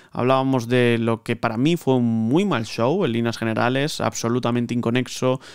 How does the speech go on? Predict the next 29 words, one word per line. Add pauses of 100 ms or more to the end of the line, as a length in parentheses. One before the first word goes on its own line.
(140)
con
luchadores
que
estaban
en
múltiples
historias
y,
por
tanto, (240)
con
muy
poquito
foco
en
líneas
generales, (240)
con
un
público
completamente
perdido
y
que
no
sabía
hacia
dónde
iba.